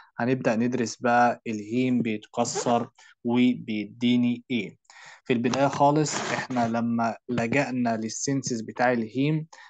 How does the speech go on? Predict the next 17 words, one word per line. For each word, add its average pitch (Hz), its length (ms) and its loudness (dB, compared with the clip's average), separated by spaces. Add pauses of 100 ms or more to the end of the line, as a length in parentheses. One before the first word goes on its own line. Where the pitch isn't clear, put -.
(160)
علشان 117 640 0 (140)
الهيم 123 680 -2
لما 110 260 -2
يبدأ 127 420 -2
يتحد 120 640 -2
مع 107 240 2
مين؟ 120 380 -2
مع 117 320 4
اللي 104 260 -8
هو 117 480 0 (120)
الجلوبين، 107 880 0 (340)
يبدأ 127 320 2
يتصنع 110 840 2
مين؟ 123 300 -2
اللي 104 220 -8
هو 120 540 2
الهيموجلوبين. 127 1300 2